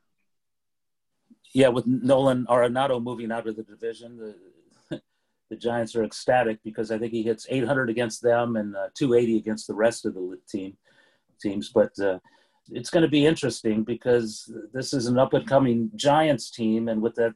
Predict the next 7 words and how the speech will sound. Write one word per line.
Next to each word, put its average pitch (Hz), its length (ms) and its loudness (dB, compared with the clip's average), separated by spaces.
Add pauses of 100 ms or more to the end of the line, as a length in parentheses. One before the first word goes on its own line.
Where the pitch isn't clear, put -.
(120)
transition 120 720 -2
of, 110 200 0 (840)
uh, 101 240 -10 (280)
Posey 123 580 2
and 98 300 -2
Belt 123 380 4
and, 98 600 -4